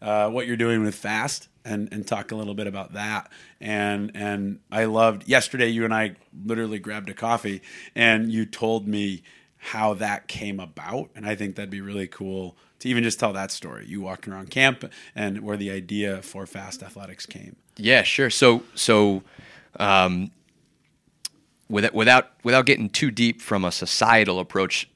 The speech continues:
Speaker 2: there have been over the last, you know, ten plus years, a number of things going on, um,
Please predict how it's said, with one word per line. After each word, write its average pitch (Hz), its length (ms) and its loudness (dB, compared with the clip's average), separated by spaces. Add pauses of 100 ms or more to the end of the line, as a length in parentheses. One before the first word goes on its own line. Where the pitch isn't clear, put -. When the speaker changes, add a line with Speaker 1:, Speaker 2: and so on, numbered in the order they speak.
(140)
Speaker 2:
there 98 140 -2
have 92 180 0
been 110 180 2
over 95 180 0
the 92 100 0
last, 92 480 2
you 104 80 -4
know, 87 80 -4
ten 92 320 -4
plus 90 340 0
years, 90 280 0
a 90 40 0
number 95 380 2
of 85 80 -2
things 92 360 -2
going 87 280 -2
on, 82 340 0 (500)
um, 80 580 -10